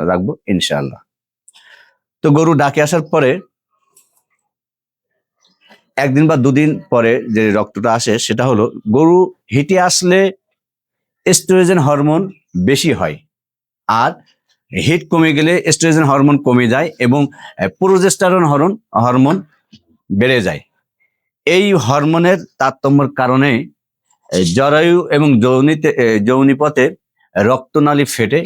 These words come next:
কিছুটা রক্ত আসে, সামান্য কিছু রক্ত আসে। আর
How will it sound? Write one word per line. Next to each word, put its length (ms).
কিছুটা 320
রক্ত 320
আসে, 260
সামান্য 320
কিছু 160
রক্ত 260
আসে। 220
আর 220